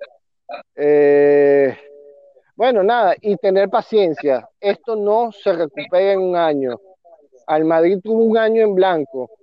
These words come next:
En el siguiente ya empezó a ganar. Pero esto es un poquito más ahondado en crisis porque está la parte de la tesorería de por medio.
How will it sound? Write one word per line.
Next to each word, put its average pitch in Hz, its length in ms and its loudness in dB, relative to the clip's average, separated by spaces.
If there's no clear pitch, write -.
En 156 160 -6
el 151 120 -4
siguiente 165 440 0
ya 196 60 2
empezó 190 280 -2
a 185 60 2
ganar. 160 400 0
Pero 160 320 2
esto 160 280 0
es 190 40 0
un 208 140 -2
poquito 202 340 -2
más 208 380 -2
ahondado 180 520 0
en 196 120 -4
crisis 226 340 -8
porque 170 240 -4
está 151 220 -6
la 160 140 0
parte 170 220 -4
de 185 80 0
la 170 120 0
tesorería 139 760 -2
de 139 200 -4
por 131 120 -10
medio. 139 380 -2